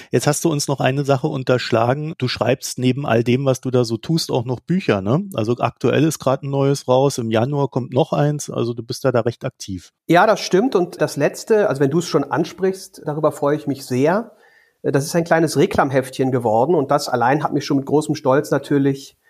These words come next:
Speaker 2: äh, befüllt, dass ich, äh, ein kleines gelbes Reklamheftchen jetzt also hab. Und das ist das Grundgesetz. Das ist eine Textausgabe des Grundgesetzes. Jagoda Marinic hat ein kleines Vorwort geschrieben und ich erläutere jeweils die Abschnitte dieses Grundgesetzes, um ein bisschen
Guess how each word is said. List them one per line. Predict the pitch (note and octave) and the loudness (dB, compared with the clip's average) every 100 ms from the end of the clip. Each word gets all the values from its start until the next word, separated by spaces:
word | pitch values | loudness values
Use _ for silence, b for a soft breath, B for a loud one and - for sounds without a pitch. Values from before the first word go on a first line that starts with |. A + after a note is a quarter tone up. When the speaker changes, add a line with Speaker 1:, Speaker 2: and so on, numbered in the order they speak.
| _ _ | _ _
Speaker 2:
äh, | C3+ | -6
befüllt, | B2+ B2+ C3+ C#3 D#3 | -6 -2 2 2 2
dass | - F3 | 0 -2
ich, | - C#3 - - | -4 -4 -6 -4
äh, | |
ein | C3+ B2+ B2+ B2+ | 0 0 0 0
kleines | B2+ C3 - | 0 0 2
gelbes | B2 C#3+ C3 | 2 2 2
Reklamheftchen | D3+ D#3 A#2+ A#2+ - A2+ | -2 0 -2 -2 -2 -4
jetzt | A2 - | -4 -2
also | A2+ A#2 A2+ | -4 0 0
hab. | - | 2
Und | F3 | 0
das | E3 | 0
ist | |
das | F3+ - | -4 0
Grundgesetz. | D#3 F3+ - A#2+ G#2+ - | 2 2 2 0 0 -2
Das | B2+ | -2
ist | |
eine | - | -2
Textausgabe | - G#3 - F#3+ - D3 D3 | -2 -4 -2 -2 0 0 0
des | - - | -4 -6
Grundgesetzes. | E3 F#3 G3 G3 G3+ A#3+ A#3+ - _ | -6 -4 -4 -4 -6 -8 -12 -14 _
Jagoda | B2+ D3 D#3+ D3+ | 2 4 4 2
Marinic | C3+ D3+ E3 D#3 - | 2 2 2 0 -2
hat | D3+ | -4
ein | C#3+ | -4
kleines | C3+ B2+ B2+ | -4 -4 -4
Vorwort | - D#3+ G3 | -2 0 0
geschrieben | G3 - F#3 | -2 0 0
und | E3 | 0
ich | F3 G3+ - - | -2 -8 -10 -8
erläutere | D3 C#3 C3+ G3+ G3+ F3+ | -2 2 4 2 0 -2
jeweils | E3+ E3+ D#3+ D#3+ | 0 2 0 0
die | - D3+ - | -8 -10 -2
Abschnitte | - - - D#3 D#3 G3 | -2 -2 -2 -2 -2 -6
dieses | G3+ F3 E3 E3+ E3+ - _ _ _ | -4 -6 -4 -4 -6 -14 _ _ _
Grundgesetzes, | - F3 F#3+ F#3 E3 E3+ - F#3+ | -2 -2 0 0 0 -2 -2 -2
um | E3 D3+ | 0 0
ein | D3+ | 0
bisschen | E3+ - E3+ E3 | 0 0 2 2